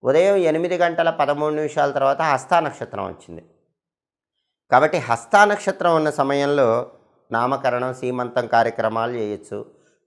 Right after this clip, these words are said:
చెవులు గుట్టించడం లాంటి కార్యక్రమాలు చేయొచ్చు, అక్షరాభ్యాసం చేసుకోవచ్చు, తైలాభ్యంగనం చేస్తే మంచిది.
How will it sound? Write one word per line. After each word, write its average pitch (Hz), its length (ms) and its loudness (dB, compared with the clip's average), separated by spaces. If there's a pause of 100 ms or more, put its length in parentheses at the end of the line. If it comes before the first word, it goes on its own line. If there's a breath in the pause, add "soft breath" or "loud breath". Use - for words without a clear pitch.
చెవులు 139 220 4
గుట్టించడం 127 520 0
లాంటి 117 220 4
కార్యక్రమాలు 113 640 -2
చేయొచ్చు, 107 280 -6
అక్షరాభ్యాసం 127 840 2
చేసుకోవచ్చు, 104 680 -8 (420 soft breath)
తైలాభ్యంగనం 147 840 6
చేస్తే 113 280 -6
మంచిది. 107 440 -12